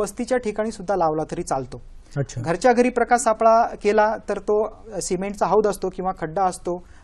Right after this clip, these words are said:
Speaker 1: आणि त्या
Speaker 2: बरं.
Speaker 1: खड्ड्यामध्ये पाणी टाकायचं, त्याच्यामध्ये रॉकेल टाकायचं आणि त्याच्यावर पिवळ्या रंगाचा जो काही बल्ब आहे तो बल्ब लावायचा, तो
Speaker 2: अच्छा.
Speaker 1: रात्री नऊ पर्यंतच ठेवायचा. काय होतं, रात्री नऊच्या नंतर मित्रकिडी येण्याची शक्यता असते,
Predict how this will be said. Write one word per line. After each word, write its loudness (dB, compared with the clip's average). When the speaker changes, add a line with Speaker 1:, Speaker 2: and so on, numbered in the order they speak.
Speaker 1:
आणि -2
त्या -2
Speaker 2:
बरं. -4
Speaker 1:
खड्ड्यामध्ये -2
पाणी -2
टाकायचं, -4
त्याच्यामध्ये -8
रॉकेल -4
टाकायचं -4
आणि -8
त्याच्यावर 2
पिवळ्या 4
रंगाचा 0
जो -2
काही 6
बल्ब 2
आहे 2
तो 4
बल्ब 0
लावायचा, -2
तो -14
Speaker 2:
अच्छा. 2
Speaker 1:
रात्री -2
नऊ 0
पर्यंतच -4
ठेवायचा. -8
काय 4
होतं, 2
रात्री 0
नऊच्या -4
नंतर -6
मित्रकिडी -2
येण्याची -6
शक्यता -6
असते, -4